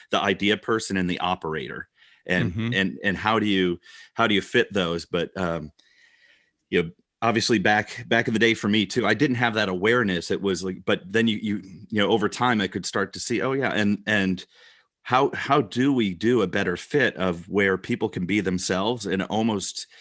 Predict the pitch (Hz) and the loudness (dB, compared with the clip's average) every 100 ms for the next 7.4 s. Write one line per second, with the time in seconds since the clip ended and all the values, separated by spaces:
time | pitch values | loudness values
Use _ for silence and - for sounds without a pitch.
0 | - - _ 98 95 85 78 107 107 123 | -20 -20 _ 0 0 0 -2 0 2 2
1 | 117 104 117 139 98 92 87 - 131 - | 2 2 2 0 0 0 -2 -2 -2 0
2 | 131 110 92 110 90 92 107 135 123 104 | 0 2 0 -2 -2 0 0 -2 -4 -4
3 | - - 107 107 101 98 101 90 - 110 | -4 -4 0 2 0 0 -2 -2 -2 0
4 | 104 101 92 95 98 101 92 87 87 - | 0 0 0 -2 0 0 0 0 -2 -2
5 | 90 98 90 90 - _ _ _ _ _ | -2 0 0 -2 -8 _ _ _ _ _
6 | _ 104 98 104 104 92 92 92 - 131 | _ -2 2 2 2 0 -2 -4 -4 -4
7 | 107 90 82 | -2 -4 -4